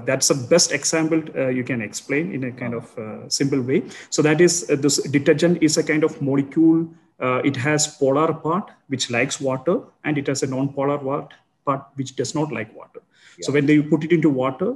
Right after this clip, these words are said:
Speaker 1: uh, they come together and call this spherical, we call it as a micelle,
Speaker 2: Yeah.
Speaker 1: a micellar system. So that is a beautiful example of self-assembly. And if you look into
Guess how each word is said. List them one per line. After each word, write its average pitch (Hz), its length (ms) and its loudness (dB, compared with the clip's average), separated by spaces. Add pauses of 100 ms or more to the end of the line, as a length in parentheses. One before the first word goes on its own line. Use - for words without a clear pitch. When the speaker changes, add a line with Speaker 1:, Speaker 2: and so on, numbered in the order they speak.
(160)
Speaker 1:
uh, 135 140 -2
they 127 160 -2
come 135 260 -4
together 143 380 -4
and 135 160 -6
call 135 220 -4
this 131 180 -4
spherical, 131 480 -2
we 135 120 -4
call 131 240 -4
it 135 120 -4
as 127 120 -4
a 127 40 -8
micelle, 117 840 -4 (340)
Speaker 2:
Yeah. 185 160 -10
Speaker 1:
a - 20 -12
micellar 127 460 -2
system. 202 400 -4
So 170 160 2
that 156 220 2
is 180 180 4
a 175 80 2 (100)
beautiful 156 320 0
example 147 420 -2
of 131 100 -6
self-assembly. 123 720 -8 (320)
And 190 100 2
if - 80 -2
you 214 60 2
look 175 220 4
into 208 260 0